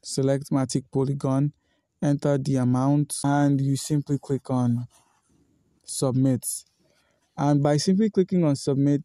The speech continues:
your Matic would then be deposited directly into your wallet here on, uh, MetaMask. So guys, uh, do comment down below if you got any questions concerning how you can buy Matic on MetaMask,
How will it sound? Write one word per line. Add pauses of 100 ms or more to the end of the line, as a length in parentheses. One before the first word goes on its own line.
(120)
your
Matic
would
then
be
deposited (360)
directly (100)
into
your
wallet (1040)
here
on,
uh, (180)
MetaMask. (520)
So
guys,
uh, (220)
do
comment
down
below
if
you
got
any
questions (340)
concerning
how
you
can
buy (320)
Matic (180)
on (440)
MetaMask,